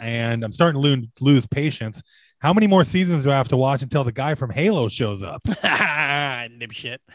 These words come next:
Speaker 2: It would suck if you were a doctor and you lost your patience.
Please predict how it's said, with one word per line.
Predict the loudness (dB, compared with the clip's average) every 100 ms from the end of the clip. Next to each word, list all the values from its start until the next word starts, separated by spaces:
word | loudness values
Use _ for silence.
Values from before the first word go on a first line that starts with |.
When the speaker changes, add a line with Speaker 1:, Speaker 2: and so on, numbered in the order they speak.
| _ _ _ -10
Speaker 2:
It |
would | -6
suck | -2 -2
if | 2
you | 2
were | 2
a | 2
doctor | 0 0 -2
and | -8
you | -6
lost | -4 -6 -8
your | -12
patience. | -12 -12 -14 -18